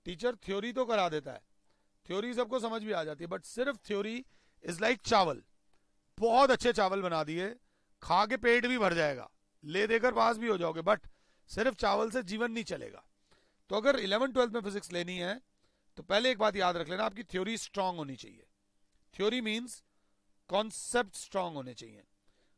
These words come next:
कॉन्सेप्ट स्ट्रांग होने के बाद फिर आपको पता होना चाहिए कितनी डेरिवेशंस हैं।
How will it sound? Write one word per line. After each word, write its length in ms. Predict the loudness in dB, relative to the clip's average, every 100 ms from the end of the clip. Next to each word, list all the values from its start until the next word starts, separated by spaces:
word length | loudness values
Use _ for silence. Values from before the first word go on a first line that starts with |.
| _
कॉन्सेप्ट 580 | -4 -4 -6 0 2 2
स्ट्रांग 300 | 0 -2 -2
होने 200 | -4 -4
के 80 | -2
बाद 280 | 0 0 -2 -2
फिर 160 | 0 2
आपको 300 | 0 -4 -6
पता 220 | -2 0
होना 180 | 0 -2
चाहिए 360 | -6 -6 -8 -10 _ _ _ _ _ -16
कितनी 340 | -14 -6 -6
डेरिवेशंस 760 | -4 -2 0 0 -4 -6 -12
हैं। 100 | -14